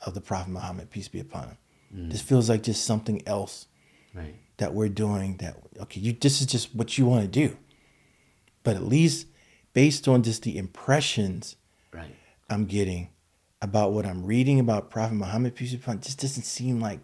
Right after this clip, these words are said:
Speaker 1: this is his get down.
Speaker 2: Can I ask you, um, I think I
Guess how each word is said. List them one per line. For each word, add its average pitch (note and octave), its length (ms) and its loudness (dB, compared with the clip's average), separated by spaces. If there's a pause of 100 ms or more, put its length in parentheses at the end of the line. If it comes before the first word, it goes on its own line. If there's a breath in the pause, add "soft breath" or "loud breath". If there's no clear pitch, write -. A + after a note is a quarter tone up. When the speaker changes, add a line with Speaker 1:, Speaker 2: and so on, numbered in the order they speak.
(120)
Speaker 1:
this - 220 -8
is A#2+ 200 -14 (1000)
his A#2+ 220 0
get C#3 240 6
down. G#2 340 2
Speaker 2:
Can C3+ 140 -8
I C3+ 140 -2
ask D3 260 -8
you, D#3 280 -8
um, G#2+ 320 -8 (580)
I G2 60 -18
think - 220 -16
I G#2+ 80 -10